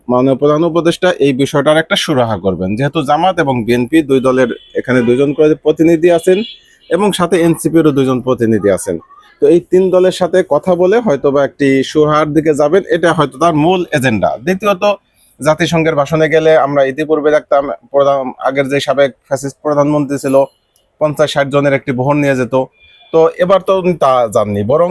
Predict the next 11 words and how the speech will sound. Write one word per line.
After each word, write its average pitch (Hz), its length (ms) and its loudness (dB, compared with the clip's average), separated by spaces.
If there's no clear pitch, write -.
ইতিপূর্বে 196 520 0
প্রত্যেকটা - 460 -2
সফরে 170 340 0
এক 143 200 0
দুজন 139 220 -2
মানুষ 131 300 0
নিয়েই 151 200 -2
গিয়েছেন, 160 340 0
কখনো 120 280 0
একাও 123 300 2
গিয়েছেন। 170 380 0